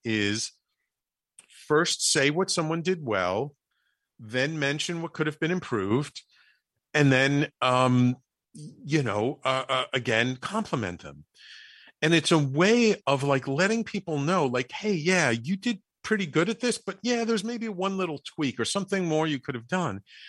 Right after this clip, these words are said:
And when you receive things that way,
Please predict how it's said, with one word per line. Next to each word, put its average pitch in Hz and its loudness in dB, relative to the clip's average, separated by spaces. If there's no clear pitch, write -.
And 156 2
when 160 4
you 156 0
receive 220 -2
things 165 -2
that 139 -4
way, 160 2